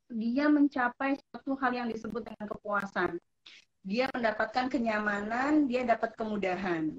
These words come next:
Jadi kalau kita belajar servis, kalau kita menanamkan servis dalam suatu bisnis, itu yang, hal yang paling penting adalah yang ada di dalam mindset kita adalah kita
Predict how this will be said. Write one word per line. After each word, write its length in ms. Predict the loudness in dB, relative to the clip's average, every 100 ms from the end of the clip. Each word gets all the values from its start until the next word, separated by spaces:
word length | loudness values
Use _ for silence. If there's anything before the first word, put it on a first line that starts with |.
| -10 _ _ _ _ 0
Jadi 160 | 0
kalau 220 | 4 2 2
kita 220 | 0 0
belajar 540 | 2 2 0 2 0 0
servis, 640 | -2 -4 -4 -4 -2 -2
kalau 240 | -2 -4 -4
kita 300 | -6 -4 -4
menanamkan 580 | -4 -4 -4 -4 -4
servis 380 | 0 -2 0 0
dalam 240 | 0 -2 -2
suatu 240 | -4 -4
bisnis, 600 | -2 -2 -4 -4 0 0 0
itu 160 | -8 -10 -12 -4
yang, 320 | -2 -2 -4 0
hal 160 | 2
yang 140 | 4 2
paling 240 | 0 0
penting 380 | -4 -6 -4 -4
adalah 340 | -2 -2 -2 -2 _ _ _
yang 220 | -6 -4 -2
ada 160 | -2
di 80 | -2
dalam 320 | -2 -2 -2
mindset 320 | -2 -4 -6 -6
kita 300 | -6 -4 -2
adalah 220 | 0 -2 -4 _ _ _ -8
kita 400 | -6 -2 0